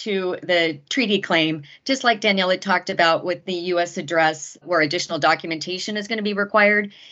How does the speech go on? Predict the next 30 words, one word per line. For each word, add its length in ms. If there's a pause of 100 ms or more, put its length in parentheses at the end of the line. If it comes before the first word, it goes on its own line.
if 200
you 180
have 440
a 440
mailing 340
address 460
outside 380
of 100
the 80
treaty 320
country, 480 (160)
you're 100
going 320
to 80
have 200
to 80
provide 340
additional 400
documentation 1000 (200)
to 100
support 460
that 120
you 140
are, 160
in 120
fact, 260
entitled 460
to 100
treaty 320
benefits. 580